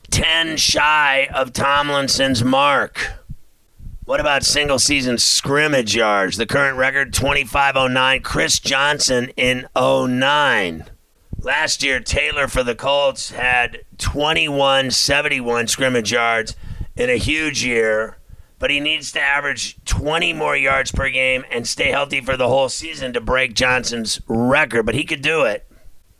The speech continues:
Christian McCaffrey was close to it in twenty nineteen. He had twenty-three ninety-two scrimmage yards in his bust-out season, but he's never been able to stay healthy since.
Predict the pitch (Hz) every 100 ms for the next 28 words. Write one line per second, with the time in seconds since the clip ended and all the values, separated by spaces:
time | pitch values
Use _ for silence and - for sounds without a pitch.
0 | - - 147 143 151 143 123 127 139 143
1 | 139 123 - 135 139 - 135 123 120 127
2 | 135 131 120 120 117 135 135 127 113 120
3 | 117 113 127 - - 143 143 120 135 127
4 | 123 117 104 - 165 160 135 120 113 101
5 | 113 113 110 107 - - - - 110 143
6 | 147 113 131 117 - 117 110 104 - 113
7 | 110 104 110 104 - - 120 131 143 139
8 | 131 131 127 117 107 131 127 117 131 120
9 | 110 - 135 139 110 85 - -